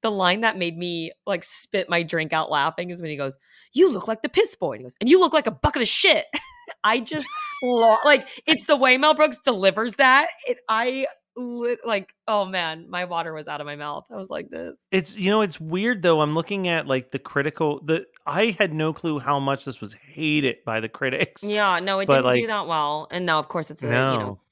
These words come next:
Speaker 1: cult classic kind of a, or, or just classic. It's not even a cult classic. I was, like, l-, just in stitches when <laughs> he's talking and he's talking about, like, "I don't think the peasants like me," or, or whatever. And he's like, "What? I think, you know, they're great.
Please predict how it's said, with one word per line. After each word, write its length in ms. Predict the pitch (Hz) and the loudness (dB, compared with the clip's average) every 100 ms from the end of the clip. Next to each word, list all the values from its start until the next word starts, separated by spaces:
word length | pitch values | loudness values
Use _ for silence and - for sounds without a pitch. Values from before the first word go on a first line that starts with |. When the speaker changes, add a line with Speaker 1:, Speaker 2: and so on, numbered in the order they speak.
| - | -12
Speaker 1:
cult 260 | - 160 - | -8 -8 -6
classic 440 | 175 165 160 160 | -2 0 -2 -8
kind 180 | 160 143 | -10 -12
of 80 | 139 | -8
a, 120 | 139 127 | -8 -8
or, 200 | 127 131 123 | -10 -12 -12
or 100 | 123 - | -12 -12
just 220 | - - | -14 -12
classic. 380 | - 135 156 - | -2 0 0 -6
It's 80 | - | -16
not 100 | 131 | -16
even 100 | 107 | -14
a 40 | |
cult 240 | - 151 | -8 -8
classic. 460 | - 131 120 - - - - 180 | -8 -12 -10 -12 -16 -20 -4 4
I 120 | 180 | 4
was, 140 | 170 165 | 4 0
like, 140 | 160 | -2
l-, 260 | 160 - 151 | -4 -8 -8
just 240 | 185 165 - | -4 -4 -2
in 140 | 185 | -2
stitches 1040 | 156 - - - 202 - 165 151 156 - - _ _ _ | 0 -2 -2 0 0 0 -2 -2 -4 -8 -12 _ _ _
when 280 | 208 214 214 | 0 2 2
<laughs> 0 | |
he's 600 | 220 240 240 233 190 - - | 0 2 2 2 -2 -8 -6
talking 440 | 269 254 254 254 | 0 0 0 -2
and 100 | 233 | -2
he's 160 | 214 196 | -4 -6
talking 300 | - 240 220 | -2 -2 0
about, 200 | 214 208 | 0 2
like, 360 | 190 175 175 - _ _ - | 4 2 0 -10 _ _ -4
"I 80 | 247 | -4
don't 120 | 294 | -2
think 140 | 277 | -4
the 60 | 254 | 0
peasants 400 | 254 247 233 220 | 2 2 0 -4
like 260 | 247 247 233 | -2 -2 0
me," 220 | 196 175 | 2 2
or, 160 | 175 - | 0 0
or 120 | 208 | 0
whatever. 400 | 208 196 190 208 | 4 4 4 0
And 80 | 202 | -2
he's 120 | 196 | -2
like, 340 | 202 190 180 _ _ _ _ _ | -2 -2 -4 _ _ _ _ _
"What? 240 | 226 339 240 | -6 -2 0
I 100 | 240 | 0
think, 260 | 240 285 _ - | -2 -10 _ -14
you 120 | 254 | -10
know, 240 | 226 214 214 | -8 -8 -8
they're 120 | 254 262 | -6 -6
great. 480 | 269 311 240 202 | -2 -2 0 -4